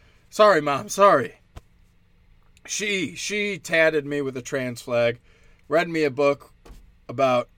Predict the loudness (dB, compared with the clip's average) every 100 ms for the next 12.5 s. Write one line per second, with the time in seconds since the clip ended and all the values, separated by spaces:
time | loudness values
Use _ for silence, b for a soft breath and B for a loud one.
0 | 2 2 2 -4 -6 -6 -8 -8 -6 -4
1 | -6 -12 b b b b -6 -4 0 0
2 | 0 -2 -4 -4 -8 -6 -6 -6 -4 -4
3 | -4 -6 -6 -6 -4 -2 -2 -4 _ -8
4 | 0 2 2 -2 -4 -4 -2 -4 -4 -6
5 | -6 -10 -8 -10 -8 -10 -6 -6 -6 -8
6 | -8 -4 0 0 -2 -4 -4 -6 -8 -14
7 | -10 -2 -2 -2 -6 -10 -6 -8 -8 -12
8 | -14 -12 -14 -16 -20 _ _ _ _ _
9 | _ -12 -12 -10 -10 -10 -14 -18 _ _
10 | -10 -8 -4 -2 -2 -4 -2 -2 -4 -6
11 | -8 -10 -10 -6 -6 -6 -6 -6 -6 -8
12 | -10 -14 -14 -16 -18